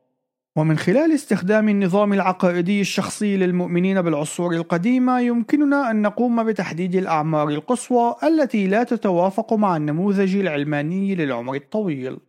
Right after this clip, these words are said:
إضافة إلى ذلك، فإن هذه الأعمال لا تقوم بتقديم أي تحد للإطار الزمني للتاريخ التوراتي، وبالتالي فإن مذهب الطبيعة الواحدة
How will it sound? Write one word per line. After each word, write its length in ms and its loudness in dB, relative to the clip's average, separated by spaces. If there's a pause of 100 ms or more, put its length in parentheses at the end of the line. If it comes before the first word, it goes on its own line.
(960)
إضافة 460 2
إلى 260 0
ذلك، 420 0
فإن 340 -2
هذه 440 0
الأعمال 440 0
لا 240 0
تقوم 480 0
بتقديم 500 -4
أي 400 -2
تحد 400 -6
للإطار 600 -2
الزمني 680 -2
للتاريخ 640 -4
التوراتي، 840 -2 (300)
وبالتالي 460 2
فإن 360 -2
مذهب 340 0
الطبيعة 580 0
الواحدة 800 0